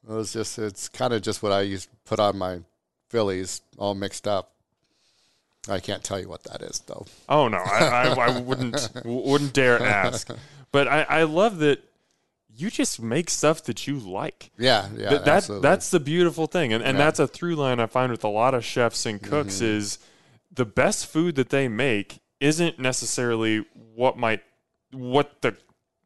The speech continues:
Speaker 2: uh, general population
Speaker 1: Mm-hmm.
Speaker 2: is, you know, thinks that they want or is craving or anything, but they want to cook things that they love. And that is where they find their most success because it's something that they're passionate about and they care about.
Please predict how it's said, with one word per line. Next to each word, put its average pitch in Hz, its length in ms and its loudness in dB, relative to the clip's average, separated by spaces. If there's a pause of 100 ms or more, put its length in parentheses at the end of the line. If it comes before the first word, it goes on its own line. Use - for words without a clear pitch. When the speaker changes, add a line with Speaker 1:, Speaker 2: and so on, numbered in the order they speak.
Speaker 2:
uh, 117 300 4
general 131 420 4
population 131 840 0
Speaker 1:
Mm-hmm. 107 120 0
Speaker 2:
is, 95 240 -6 (560)
you 127 160 0
know, 104 180 -2
thinks 196 380 2
that 120 160 0
they 113 140 2
want 101 320 0
or 113 140 2
is 107 120 -2
craving 165 480 0
or 107 80 -2
anything, 113 360 -4
but 123 180 0 (160)
they 143 140 2
want 208 260 -2
to 151 80 -8
cook - 300 -6
things 123 500 -4 (420)
that 123 220 0
they 135 240 4
love. 117 600 2
And 117 260 -2
that 123 360 2
is 127 220 0
where 113 580 2 (380)
they 127 160 2
find 120 340 -2
their 117 100 4
most 117 240 -2
success 151 480 -4
because 120 340 -4
it's 117 160 -6
something 131 380 -4
that 120 120 -4
they're 127 140 2
passionate 151 480 -8
about 98 160 -2
and 107 80 -4
they 110 100 0
care 170 260 0
about. 104 300 2